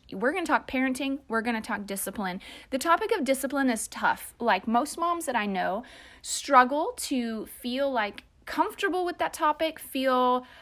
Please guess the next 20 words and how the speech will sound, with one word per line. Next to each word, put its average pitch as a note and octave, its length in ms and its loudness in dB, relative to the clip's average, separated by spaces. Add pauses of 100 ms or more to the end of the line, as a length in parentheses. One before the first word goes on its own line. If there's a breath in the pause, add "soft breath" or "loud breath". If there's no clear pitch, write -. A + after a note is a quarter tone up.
(140 loud breath)
like A#3 200 2
they B3 100 0
can B3 160 -2
wrap A#3 280 2
their B3+ 100 -2
heads A#3+ 260 -2
around G#3+ 420 -2
it G3+ 220 -4
or F#3+ 260 0
really A3 300 -4
navigate G3+ 460 0
it - 80 -6
with - 160 -8
confidence, G#3 440 -4
especially B3+ 600 -4
when D4 120 2
you B3 80 4
have F#3+ 100 -4
little F#3 360 -4
ones. - 440 -6